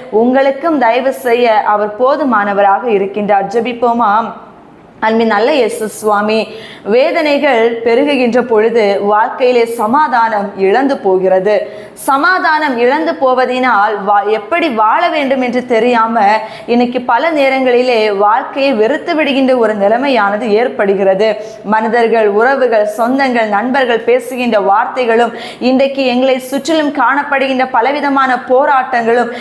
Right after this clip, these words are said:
அப்பா, எங்களுடைய சரீரத்துல இருக்கிற பலவீனங்களும், வாழ்க்கையில இருக்கிற நெருக்கடிகளும் பலவிதமான வேதனைகளை உண்டு பண்ணி இன்னைக்கு வாழவே இ-, முடியாத ஒரு நிலைமையில நின்று கொண்டிருக்கிறவர்கள் அநேகம் உண்டு ராஜா. ஆகையினால்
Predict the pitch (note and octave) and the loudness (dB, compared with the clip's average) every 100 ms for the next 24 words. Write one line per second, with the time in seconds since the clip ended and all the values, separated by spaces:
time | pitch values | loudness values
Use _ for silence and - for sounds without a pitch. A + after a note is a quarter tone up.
0 | - C4 B3+ C#4 C#4+ C#4 C4+ B3+ C4 C4 | -6 -4 -2 0 0 0 2 2 2 2
1 | C4 C4 - - D4 C#4+ E4 D#4+ D4+ C4+ | 0 -4 -14 -4 -2 0 0 0 0 0
2 | D4 D4+ C#4 G#3+ A3+ D#4 D#4+ C4+ B3 B3 | -2 0 0 2 0 0 -2 -2 0 2
3 | A#3+ A3 A#3 D4 - D#4 C4+ B3+ B3+ B3+ | 2 2 2 0 -2 0 2 0 -2 -2
4 | A#3 A3+ D4 D4+ C#4 B3+ A#3+ A#3 - B3+ | 0 2 0 0 0 2 0 0 0 -2
5 | E4 E4 D4 C#4 B3+ G3+ A3+ B3+ C4 B3+ | 0 -2 0 0 0 0 0 2 0 0
6 | A#3+ A3+ A3 C#4 E4 - A#3 B3 A#3 G3+ | 2 2 2 0 0 -2 -2 0 0 0
7 | A#3+ A#3+ - - F#3+ G#3 G#3 A#3 G#3 F#3 | -2 -4 -14 -12 -2 -2 0 0 -2 0
8 | G3 G3 A#3 C#4+ C#4+ C4 D4+ D4 A3 G#3+ | 0 2 2 0 0 0 0 0 -2 -2
9 | G#3 G#3 A#3+ D#4 D#4+ E4+ D4+ A#3 G#3 G#3 | 0 0 2 2 2 0 0 0 0 0
10 | B3 C4 C4 G#3+ G#3 A#3 D4+ B3+ A3+ A3 | 2 2 0 -2 -4 -2 -2 0 0 0
11 | A#3 A3 G#3+ G3+ F#3+ A#3+ C4+ B3+ G#3 G#3 | 0 0 0 0 0 0 0 -2 -2 -2
12 | G#3 F#3+ F3+ G#3+ G#3+ G3 - F#3+ F#3+ G#3 | 2 2 2 0 0 -2 -4 0 0 0
13 | G#3 A3 A#3 | 0 0 0